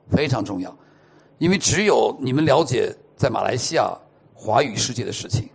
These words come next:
然后你也可以知道整个全球的事情，所以这个本土的这个牧者的访谈呢，我就觉得是非常让一个，呃，标准版，然后能够促进化在一个地方，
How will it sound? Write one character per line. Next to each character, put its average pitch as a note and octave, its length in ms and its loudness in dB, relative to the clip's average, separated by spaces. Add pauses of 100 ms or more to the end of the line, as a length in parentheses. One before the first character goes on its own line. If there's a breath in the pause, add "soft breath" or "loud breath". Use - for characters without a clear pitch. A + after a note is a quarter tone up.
(340 soft breath)
然 B2+ 160 -2
后 D#3 100 4
你 C#3 120 4
也 D3 100 2
可 C#3+ 140 -6
以 C3+ 160 -6 (180 loud breath)
知 - 140 -4
道 C#3+ 100 6
整 A#2+ 180 0
个 A#2+ 80 -4
全 - 240 -4
球 B2 140 -2
的 A#2 80 -6
事 A#2+ 160 -6
情， G#2 240 -6 (260 loud breath)
所 F3+ 140 2
以 E3+ 40 2
这 F#3+ 60 -2
个 E3+ 80 0
本 E3+ 280 2
土 A#2 180 -2
的 A2 80 -8
这 C3 100 -6
个 B2+ 80 -6
牧 D3+ 160 2
者 A2+ 140 -4
的 - 80 -8
访 G#2+ 240 2
谈 G2+ 180 -4
呢， A#2 160 -4 (400 loud breath)
我 G#2 140 -12
就 A#2 60 -6
觉 C3+ 160 -2
得 C#3+ 100 4
是 B2+ 180 0 (160)
非 - 220 0
常 C3 320 -2 (300 loud breath)
让 C#3+ 200 2
一 C#3+ 140 0
个， C3+ 500 2 (380 loud breath)
呃， - 320 -4 (160)
标 F3 220 6
准 C#3+ 200 -2
版， A2 220 0
然 F#2+ 100 -6
后 A#2 200 -4
能 B2 100 -2
够 B2 80 -2
促 C3+ 180 -6
进 A2+ 160 -2
化 A2+ 160 -4
在 G2+ 160 -6
一 F2+ 60 -8
个 F2+ 80 -14
地 F#2 140 -12
方， - 180 -2